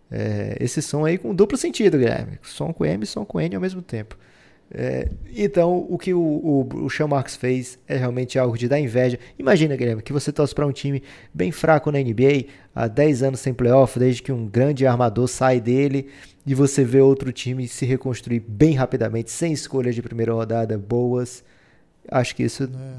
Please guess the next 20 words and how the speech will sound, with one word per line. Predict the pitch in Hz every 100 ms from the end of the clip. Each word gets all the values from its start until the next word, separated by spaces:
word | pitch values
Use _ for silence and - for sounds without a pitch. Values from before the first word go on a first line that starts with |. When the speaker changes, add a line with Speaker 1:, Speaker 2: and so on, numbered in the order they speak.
| 127 - -
Speaker 1:
faria | - 135 113 110
a | 117
pessoa | 117 120
ficar | - -
bem | 104
triste. | 127 - 95 -
Speaker 2:
Você | -
fala | 143 165 170
disso | 165 -
aí, | 156 147
eu | 175
lembro | 170 175 165
do | 165
Stephen | - 170 - 180
Marbury, | 139 139 139 131 127 123
quando | 135 988 -
passou | 156 - -
no | 131
Knicks. | - 123 - -
Speaker 1:
<laughs> | - - - - - - - 254 - - - - -